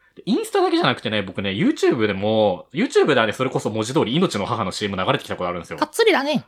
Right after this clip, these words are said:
Speaker 1: なぜ？<laughs> こいつの見てる動画、更年期女性だなって思われてる？
Speaker 2: なんか調べたんじゃない？
Speaker 1: 命の母について。
Speaker 2: なんか調べたんじゃない？うん。
Speaker 1: でも確かになんか検索してそっからっていうパターンはあり得るんですけど、
Speaker 2: うんうん。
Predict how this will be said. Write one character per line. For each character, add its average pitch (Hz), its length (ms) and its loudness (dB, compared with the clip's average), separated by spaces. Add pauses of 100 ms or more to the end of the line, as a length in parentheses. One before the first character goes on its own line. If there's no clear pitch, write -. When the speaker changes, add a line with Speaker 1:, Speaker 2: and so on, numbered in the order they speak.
Speaker 1:
な - 240 2
ぜ？ - 200 -2 (680)
<laughs> - 640 -20
こ 269 140 2
い 262 80 2
つ 277 120 2
の 269 120 6
見 277 120 6
て 254 120 0
る 139 140 4
動 131 200 6
画、 131 480 4 (380)
更 247 320 6
年 247 260 4
期 240 160 -2
女 247 140 4
性 123 600 2 (440)
だ 135 100 4
な 160 140 4
っ 175 140 -4
て 113 80 -6
思 110 220 0
わ 180 100 6
れ 139 100 2
て - 100 -12
る？ - 260 -16 (640)
Speaker 2:
な 107 80 0
ん - 20 0
か - 240 -12
調 - 280 -4
べ 349 100 -2
た 403 160 -2
ん - 40 4
じ 185 80 0
ゃ 156 40 -8
な 151 180 -8
い？ 214 120 -6 (320)
Speaker 1:
命 110 280 -4
の 98 80 -2
母 104 180 0
に 98 80 -4
つ - 60 0
い - 20 -2
て。 - 60 0
Speaker 2:
な 381 40 2
ん - 40 -2
か - 60 2
調 320 80 4
べ 415 100 2
た 392 100 0
ん 247 60 4
じ 180 40 -4
ゃ 139 40 -6
な 185 100 -4
い？ 254 80 -4 (100)
う - 100 -4
ん。 320 40 0
Speaker 1:
で 208 60 0
も - 40 -4
確 190 140 -2
か 113 80 -2
に 113 60 0
な 247 100 4
ん 320 60 0
か - 80 -4
検 220 200 0
索 226 260 -2
し - 60 -6
て 202 100 -4
そ 180 100 0
っ - 100 -8
か 202 80 2
ら 196 100 6
っ 202 100 -4
て 127 60 -4
い 113 40 0
う 107 40 -2
パ 110 140 -4
タ 131 100 2
ー 123 60 2
ン 123 40 0
は 131 120 2
あ 110 80 2
り 131 60 -4
得 170 140 0
る 98 80 -4
ん 85 40 -12
で 85 80 -14
す - 60 -20
け - 100 -6
ど、 466 60 4
Speaker 2:
う - 40 4
ん - 20 2
う - 20 2
ん。 330 280 0